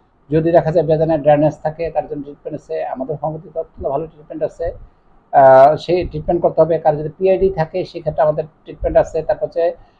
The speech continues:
আহ, ইউরিনারি ট্র্যাক্ট ইনফেকশন থাকলে সেক্ষেত্রে কিন্তু আমাদের এখানে অত্যন্ত ভালো ট্রিটমেন্ট আছে এবং হরমোনাল যে ইমব্যালেন্স সেক্ষেত্রে কিন্তু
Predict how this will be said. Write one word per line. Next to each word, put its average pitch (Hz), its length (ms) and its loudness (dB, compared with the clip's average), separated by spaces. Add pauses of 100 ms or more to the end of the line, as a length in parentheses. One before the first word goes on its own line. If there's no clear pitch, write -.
(140)
আহ, 143 140 6 (160)
ইউরিনারি 175 340 2
ট্র্যাক্ট 170 400 2
ইনফেকশন 160 340 -6
থাকলে 185 240 -4
সেক্ষেত্রে 151 420 -6
কিন্তু 156 180 -4
আমাদের 143 420 -2
এখানে 147 500 -6
অত্যন্ত 165 320 -10 (140)
ভালো 175 320 4 (280)
ট্রিটমেন্ট 185 280 -4
আছে - 260 4
এবং 160 240 -2 (100)
হরমোনাল 180 460 0
যে 185 80 -10
ইমব্যালেন্স 185 500 0
সেক্ষেত্রে 196 380 -14
কিন্তু 180 320 -6